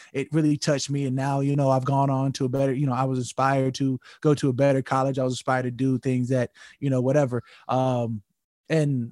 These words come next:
it's uplifting. Like, you hear f-, five years later, you know, you're in a grocery store and, and, and a man <laughs> walks up on you 'cause he, this man's, like, twenty.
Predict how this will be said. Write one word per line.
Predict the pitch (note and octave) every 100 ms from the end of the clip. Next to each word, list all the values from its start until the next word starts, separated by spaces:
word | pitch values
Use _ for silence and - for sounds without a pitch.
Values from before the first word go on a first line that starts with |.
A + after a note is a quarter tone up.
| -
it's | D#3+ -
uplifting. | F#3 - D#3+ - A#2 A#2
Like, | C3 D#3
you | F#3+
hear | F#3
f-, | D#3+ C3+
five | - E3 F3
years | F3 D#3+ D3
later, | E3 D#3+
you | D#3
know, | C#3
you're | D3+ D#3+
in | C#3+
a |
grocery | D#3+ F3 D#3
store | - D3
and, | C#3 C3
and, | C#3 C#3 -
and | C#3+ C3 A2+ _ _ _ C#3+
a |
man | C#3+ F3+ F#3 D3
<laughs> | E3+ D#3 -
walks | F3 -
up | F3+ F3
on | F#3 D#3+
you | C#3
'cause | E3+ C#3+
he, | F#3+ -
this | D#3
man's, | E3 E3+ D#3
like, | C#3+ -
twenty. | F3+ E3+